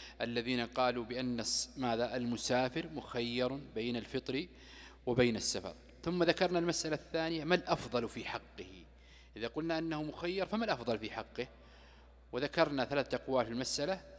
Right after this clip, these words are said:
من العلماء: من قال أن الفطرة أفضل في حقه، واستدلوا بحديث:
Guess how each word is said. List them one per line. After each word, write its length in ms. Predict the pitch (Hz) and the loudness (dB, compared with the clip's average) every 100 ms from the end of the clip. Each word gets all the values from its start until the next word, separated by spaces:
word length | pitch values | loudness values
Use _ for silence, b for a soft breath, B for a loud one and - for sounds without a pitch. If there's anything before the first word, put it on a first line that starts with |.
| - | -8
من 120 | 131 | -4
العلماء: 420 | 127 113 123 131 127 | -2 0 0 0 0
من 120 | 117 | -2
قال 240 | - 127 | 2 2
أن 260 | 120 127 120 | 2 -2 -4
الفطرة 480 | 113 139 135 151 - - - - B B B - | -4 -4 0 -2 -4 -14 -20 -20 B B B -6
أفضل 480 | 143 123 120 120 165 - - | -6 0 0 0 -4 -10 -8
في 140 | 190 | -4
حقه، 380 | 170 175 - 113 | -2 -4 -4 -4
واستدلوا 560 | 113 - 147 147 143 131 | -2 -2 0 2 2 -2
بحديث: 500 | 120 127 127 147 | -2 -2 0 -2